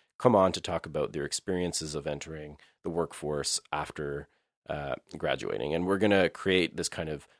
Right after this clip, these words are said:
artificial separation between being a student and then entering into the workforce. But,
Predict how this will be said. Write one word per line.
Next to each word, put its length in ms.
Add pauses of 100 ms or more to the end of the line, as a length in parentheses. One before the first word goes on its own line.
(160)
artificial 840
separation 600
between 380
being 200
a 60
student 480
and 140
then 160
entering 320
into 220
the 40
workforce. 400 (380)
But, 260